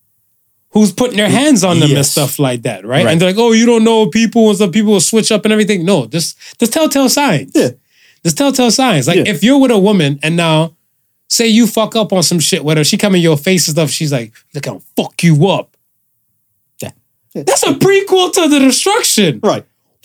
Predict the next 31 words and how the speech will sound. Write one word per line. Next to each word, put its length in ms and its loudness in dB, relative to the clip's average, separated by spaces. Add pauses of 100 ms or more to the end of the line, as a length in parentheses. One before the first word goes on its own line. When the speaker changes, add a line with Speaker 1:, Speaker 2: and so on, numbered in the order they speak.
(240)
Speaker 1:
How 100 -2
are 120 2
you 120 4
coming 260 0
in 140 2
my 220 0
face 280 0
talking 200 0
about, 300 -2 (260)
"Look, 160 -2
I 40 2
don't 180 2
fuck 380 -4
you 240 4
up"? 240 -4
Speaker 2:
Yeah. 140 -2 (480)
Speaker 1:
Well, 140 2
what 120 2
happens 300 2
if 120 2
you 160 2
did 260 0
wanna 240 0
fuck 280 -4
me 160 4
up? 100 0
That 120 0
means 160 4
you 80 4
actually, 380 0
like, 260 0